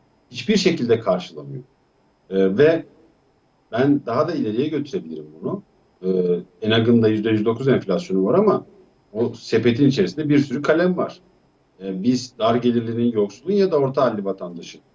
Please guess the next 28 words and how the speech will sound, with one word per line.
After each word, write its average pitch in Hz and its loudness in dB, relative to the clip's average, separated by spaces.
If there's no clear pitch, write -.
Asıl 113 -8
enflasyonun 127 2
ne 139 0
olduğunu 123 0
hep 139 -6
konuşmuştuk. 135 -6
Ben 107 -4
özellikle 117 2
hep 147 2
altını 117 0
çiziyorum 120 -4
bütün 92 -10
yayınlarımda. 78 -6
Gıda, 120 4
ulaşım, 120 0
ödediği 101 -2
faturalar, 117 2
bunlar 131 0
yani 110 -4
temel, 135 0
e, 90 -6
giderlerine 120 2
konu 113 -4
mal 123 0
ve 123 4
hizmetlerin, 120 0
e, 95 -8
fiyatlarındaki, 123 0